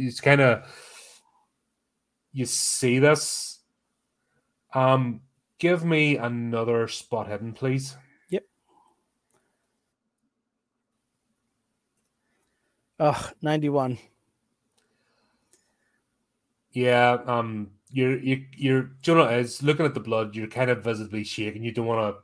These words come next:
Speaker 1: look at it, uh, much longer. You're kinda, you're kinda horrified, but you kinda knew this was ha-, s-, it was been in the back of your mind this was happening.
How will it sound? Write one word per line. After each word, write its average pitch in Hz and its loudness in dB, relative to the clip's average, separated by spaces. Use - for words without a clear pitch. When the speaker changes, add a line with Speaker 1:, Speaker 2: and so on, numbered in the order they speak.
Speaker 1:
look 110 -8
at 120 2
it, 120 0
uh, 101 -2
much 117 -4
longer. 110 -2
You're 110 -4
kinda, 117 0
you're 110 -12
kinda 123 0
horrified, 113 -2
but 110 -6
you 135 0
kinda 160 4
knew 135 4
this 120 2
was 117 -6
ha-, 117 -4
s-, - -12
it 123 -6
was 117 -10
been 131 4
in 135 4
the 131 4
back 151 8
of 160 -2
your 143 4
mind 110 -2
this 113 -2
was 104 -12
happening. 131 -2